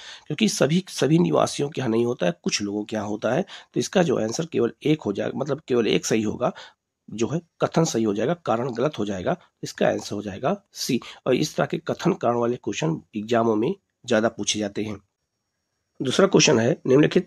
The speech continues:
युग्मों में से कौन सा सही सुमेलित नहीं है? इसमें कौन सा सही सुमेलित नहीं है ये पूछा जा रहा है। तो पहला है नोएडा सॉफ्टवेयर और सूचना प्रौद्योगिकी,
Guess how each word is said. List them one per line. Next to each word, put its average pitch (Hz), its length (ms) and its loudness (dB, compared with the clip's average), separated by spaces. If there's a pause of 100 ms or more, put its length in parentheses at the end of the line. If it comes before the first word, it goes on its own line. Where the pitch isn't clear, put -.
युग्मों 139 240 6
में 139 140 6
से 165 140 0
कौन 147 360 4
सा 151 180 2
सही 123 360 0
सुमेलित 123 600 2 (460)
नहीं 113 400 4
है? 95 240 -10 (100)
इसमें 151 220 2
कौन 139 220 2
सा 131 160 -4
सही 120 260 -2
सुमेलित 113 460 0 (520)
नहीं 131 280 6
है 131 120 0
ये 151 120 4
पूछा - 280 -2
जा 107 100 6
रहा 92 200 0
है। 110 160 -8 (360)
तो - 60 4
पहला 156 380 6
है 170 240 4 (180)
नोएडा 117 520 6 (240)
सॉफ्टवेयर - 600 4
और 131 220 4
सूचना 127 400 0
प्रौद्योगिकी, 110 640 0